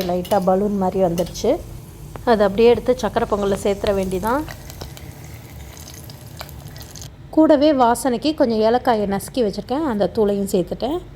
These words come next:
எல்லாத்தையும் சேர்த்து ஒரு தடவை மிக்ஸ் பண்ணி விட்டேன். பார்க்கும் போதே ரொம்பவே சூப்பரா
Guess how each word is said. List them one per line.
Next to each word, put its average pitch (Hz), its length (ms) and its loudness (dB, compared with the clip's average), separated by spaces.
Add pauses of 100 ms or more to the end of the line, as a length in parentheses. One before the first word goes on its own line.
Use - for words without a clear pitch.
(1300)
எல்லாத்தையும் 220 420 2
சேர்த்து 233 320 2
ஒரு 202 140 2
தடவை 220 220 2
மிக்ஸ் - 240 -8
பண்ணி 226 200 0
விட்டேன். 220 320 0 (140)
பார்க்கும் 208 300 0
போதே 247 240 4
ரொம்பவே 220 280 4 (100)
சூப்பரா 277 460 2